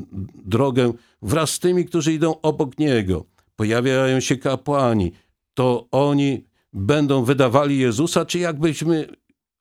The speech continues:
obserwowali liturgię, liturgię złożenia ofiary z Jezusa przez, y, kapłanów Starego Testamentu. Jezus zostaje tutaj złożony w ofierze.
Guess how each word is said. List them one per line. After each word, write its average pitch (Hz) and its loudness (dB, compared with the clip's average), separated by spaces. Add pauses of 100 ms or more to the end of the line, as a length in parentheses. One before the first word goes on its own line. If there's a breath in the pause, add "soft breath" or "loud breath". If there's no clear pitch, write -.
(100)
obserwowali 156 0
liturgię, 151 0 (240 soft breath)
liturgię 147 0
złożenia 127 0 (320 soft breath)
ofiary 135 0
z 110 -2
Jezusa 120 0 (240 soft breath)
przez, - 0 (200)
y, 98 0
kapłanów 120 0
Starego 117 0
Testamentu. 107 0
Jezus 113 0
zostaje 123 0
tutaj 135 -2
złożony 131 0
w 131 -2
ofierze. 139 -2